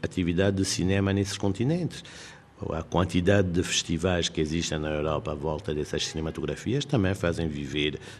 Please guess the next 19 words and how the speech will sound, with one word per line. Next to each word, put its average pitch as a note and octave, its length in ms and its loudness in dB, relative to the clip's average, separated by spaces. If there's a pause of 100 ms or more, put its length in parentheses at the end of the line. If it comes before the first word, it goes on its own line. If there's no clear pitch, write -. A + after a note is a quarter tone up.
(100)
decentemente D2+ 880 -2
montes F2+ 400 0
de D2+ 140 -4
pessoas, G2+ 560 0
de E2+ 80 -4
instituições, G#2+ 1000 -4 (460)
o F#2 120 0
que E2 100 -4
nos E2+ 200 2
prova F2 380 2
que D#3 140 -2
há F3 80 2
uma D3+ 160 4
certa E2+ 380 2
economia D#2+ 520 2
à D#2 40 0
volta D#2 400 0
da D2 100 0
atividade A#2 560 0